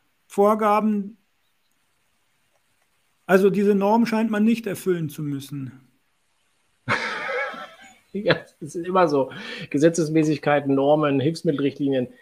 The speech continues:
Speaker 2: Ja, die gilt es immer zu untergraben. Finde ich prinzipiell eine gute Denkweise, ja. <laughs> Ähm,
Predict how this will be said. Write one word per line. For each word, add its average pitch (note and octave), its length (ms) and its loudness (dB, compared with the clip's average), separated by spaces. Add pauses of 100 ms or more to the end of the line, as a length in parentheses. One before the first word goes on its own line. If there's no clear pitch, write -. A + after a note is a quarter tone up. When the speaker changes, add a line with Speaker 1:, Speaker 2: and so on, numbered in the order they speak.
(280)
Speaker 2:
Ja, D#3 100 -6
die D3+ 140 2
gilt F3 160 6
es E3 120 0
immer E3+ 220 4
zu E3+ 120 -4
untergraben. B2+ 600 -4
Finde E3 200 -4
ich - 200 -8
prinzipiell G3 600 4
eine F3 120 2
gute F#3+ 260 -2
Denkweise, B2+ 640 -4
ja. C3+ 240 2
<laughs> - 40 -8 (1600)
Ähm, E3+ 360 2